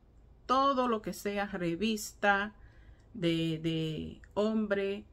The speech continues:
en la televisión, todo lo que se vea, novela, cosas así,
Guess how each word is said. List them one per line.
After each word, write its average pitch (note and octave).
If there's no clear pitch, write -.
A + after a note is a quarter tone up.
en F#3
la F3+
televisión, G#3
todo G3
lo G#3
que G3
se F3+
vea, G3
novela, G#3+
cosas B3+
así, C#4+